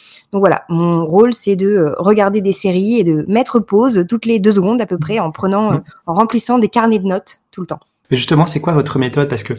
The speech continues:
Speaker 2: dans le livre, il y a cent quatre-vingt-dix-huit, euh, captures d'écran qui illustrent le propos. Est-ce que vous faites un premier visionnage en tant que simple téléspectatrice ou est-ce que vous prenez des notes d'emblée ? Est-ce que vous regardez les séries d'une seule traite ? Enfin, c'est ce qu'on appelle le binge-watching.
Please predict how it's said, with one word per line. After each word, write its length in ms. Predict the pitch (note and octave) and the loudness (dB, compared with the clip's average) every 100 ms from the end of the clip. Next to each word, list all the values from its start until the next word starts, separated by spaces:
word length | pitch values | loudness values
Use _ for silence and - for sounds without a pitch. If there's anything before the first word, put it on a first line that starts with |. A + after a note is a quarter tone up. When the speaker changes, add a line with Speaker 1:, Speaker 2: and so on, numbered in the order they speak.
| - - - | -12 -20 -8
Speaker 2:
dans 180 | C3 B2 | -2 2
le 100 | B2+ | 2
livre, 240 | D#3 C#3+ | 2 0
il 100 | A#2+ | -4
y 60 | A#2+ | -6
a 40 | |
cent 200 | A2 D3 | -4 -4
quatre-vingt-dix-huit, 800 | - C#3+ C#3 B2+ B2+ A#2 C3+ C#3 | -2 -2 0 0 -2 -4 -6 -4
euh, 120 | A#2 | -4
captures 420 | G#2+ A#2+ G#2+ - A2+ | -4 -8 -4 -2 -2
d'écran 360 | A#2 - C#3 | -4 -2 -4
qui 200 | C3+ B2 | -2 -6
illustrent 520 | A#2 - A#2+ C3 - | -6 -6 -4 -4 -2
le 100 | A#2+ | -2
propos. 440 | A#2 A#2+ G#2+ F#3+ - - | -2 -4 -4 -6 -6 -6
Est-ce 160 | - | -2
que 80 | F3 | 0
vous 100 | D3+ | 2
faites 200 | D3 D#3 | 2 0
un 140 | C3+ B2 | -2 -2
premier 260 | C#3+ C3+ | 0 0
visionnage 500 | B2+ A#2+ B2 C3 C3+ | 0 -2 0 0 -2
en 80 | A#2+ | -2
tant 140 | B2 | -4
que 160 | A2 A2+ | -4 -6
simple 400 | - C3+ B2+ A#2+ | -4 -4 -4 -6
téléspectatrice 960 | G#2 - A#2+ A2+ A#2 A#2 A#2 F3 A3 - - _ - | -6 -6 -4 -4 -6 -6 -8 -10 -10 -14 -20 _ -4
ou 80 | A#2+ | -4
est-ce 100 | - | 0
que 80 | |
vous 100 | B2 | -2
prenez 280 | A#2+ C3 B2 | -2 -2 -2
des 160 | A#2 A#2 | -2 -2
notes 320 | B2 B2+ A#2+ | 0 0 -2
d'emblée ? 580 | A2+ A#2 A#2 C#3+ F#3+ - - - | -4 -2 -2 -2 -4 -8 -20 -10
Est-ce 120 | A#2+ | -2
que 80 | - | 0
vous 120 | D3+ | 0
regardez 300 | C3+ C3 B2+ | 0 0 2
les 80 | B2+ | 0
séries 320 | G#2+ C3 C#3+ | 2 2 2
d'une 160 | B2 A2+ | -2 -4
seule 200 | - A2 | -6 -8
traite ? 360 | - F3+ - A#2+ | -8 -10 -8 -10
Enfin, 200 | G#2+ A2 | -8 -8
c'est 100 | A2+ | -6
ce 60 | - | -4
qu'on 120 | A#2+ | -4
appelle 220 | G#2+ A#2+ | -2 -2
le 80 | A2 | -2
binge-watching. 720 | B2 B2 G#2+ A#2 - F#3 | 0 0 -2 -4 -4 -4